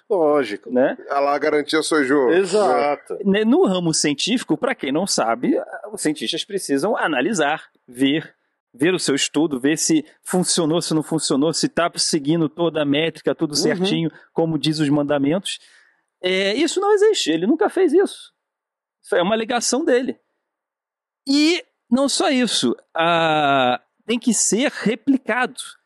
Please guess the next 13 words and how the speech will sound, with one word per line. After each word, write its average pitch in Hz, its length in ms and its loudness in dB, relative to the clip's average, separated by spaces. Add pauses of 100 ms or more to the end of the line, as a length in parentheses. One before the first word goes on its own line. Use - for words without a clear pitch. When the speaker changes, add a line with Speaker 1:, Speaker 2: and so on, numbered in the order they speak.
(460)
Speaker 2:
Né? 143 160 4
No 170 100 0
mundo 220 240 2
da 180 160 0
ciência, 180 460 0
não 165 80 0
adianta 214 320 -2
uma 220 100 0
pessoa 196 320 0
falar 170 460 0
que - 140 -4
funcionou 170 500 0
comigo. 156 600 -2